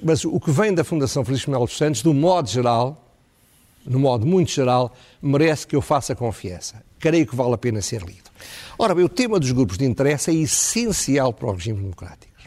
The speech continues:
Regimes onde não há grupos de interesse, onde não se admite que haja pessoas que se organizem para defender os seus interesses, são regimes que não são democráticos.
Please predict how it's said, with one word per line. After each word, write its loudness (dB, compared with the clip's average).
Regimes 0
onde 4
não 4
há -2
grupos -2
de 0
interesse, -6
onde 4
não 2
se 2
admite 0
que 2
haja 0
pessoas 2
que -6
se 0
organizem 2
para 0
defender 0
os 0
seus 2
interesses, -2
são 0
regimes -2
que -6
não 0
são -4
democráticos. -4